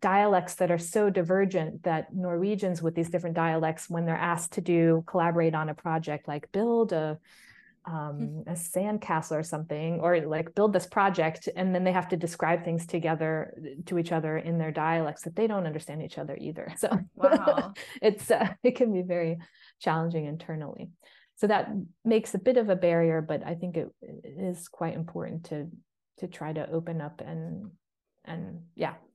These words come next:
Speaker 1: learn it as best one can. <laughs>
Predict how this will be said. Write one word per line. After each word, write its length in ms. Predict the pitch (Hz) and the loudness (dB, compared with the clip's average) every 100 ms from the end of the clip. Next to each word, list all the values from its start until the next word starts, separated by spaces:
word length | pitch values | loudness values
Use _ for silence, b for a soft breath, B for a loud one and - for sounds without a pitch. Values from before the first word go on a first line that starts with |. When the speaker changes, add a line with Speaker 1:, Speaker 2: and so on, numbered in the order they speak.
| _ _ _ _ - | _ _ _ _ -12
Speaker 1:
learn 280 | 180 170 165 | -8 -4 -4
it 180 | 165 - | -6 -8
as 260 | 170 - - - _ _ _ _ - | -10 -10 -14 -20 _ _ _ _ -6
best 280 | 165 - - | -6 -6 -10
one 220 | 151 156 | -10 -10
can. 500 | - 151 143 170 - - | -10 -10 -6 -6 -4 -4
<laughs> 360 | 214 - - | -4 -4 -8